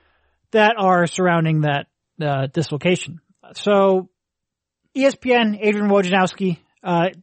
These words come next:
didn't come right out and say that he is out for the season, but he is likely out for the season barring a deep playoff run, which would seem like that would be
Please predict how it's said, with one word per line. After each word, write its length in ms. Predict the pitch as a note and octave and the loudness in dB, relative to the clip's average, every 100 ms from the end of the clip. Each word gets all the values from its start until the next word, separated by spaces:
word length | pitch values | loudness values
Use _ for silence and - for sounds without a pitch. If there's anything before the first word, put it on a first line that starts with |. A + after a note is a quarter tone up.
| - | -4
didn't 220 | A#3+ A3+ | -4 -2
come 260 | G#3+ A3+ | -2 0
right 140 | A3 G#3+ | 2 2
out 140 | G3+ | 0
and 100 | F#3+ | -4
say 300 | - A3 A3+ | -4 2 2
that 160 | A3+ A3+ | 2 -2
he 180 | F#3+ G#3+ | -2 0
is 100 | A3+ | 2
out 200 | G3 F#3 | -2 -2
for 80 | |
the 80 | F#3+ | -6
season, 340 | E3+ G3+ F#3+ E3+ | -2 0 0 -2
but 140 | F3 | -2
he 140 | D#3 | -4
is 120 | E3 D3+ | -4 -2
likely 540 | E3 G#3 - F#3+ D#3+ | 0 0 0 -6 -6
out 220 | - F3+ F3+ | -4 -4 -4
for 80 | |
the 80 | E3+ | -8
season 380 | - F3+ D#3+ E3 | -2 0 2 2
barring 280 | D#3+ D#3+ D3+ | 2 0 0
a 120 | C#3 | -4
deep 280 | C3 F3+ - | -2 -4 -2
playoff 380 | F3 E3 D3+ - | -2 0 -2 0
run, 320 | A3 A3 G#3 _ _ _ - | 0 0 -6 _ _ _ -6
which 180 | F3 | -4
would 140 | F#3+ D#3+ | -4 -4
seem 240 | G3 F#3 | -2 0
like 160 | F3 E3 | 0 0
that 160 | F3+ | -2
would 120 | E3+ D3+ | -4 -4
be 300 | D#3 C#3+ | -2 -4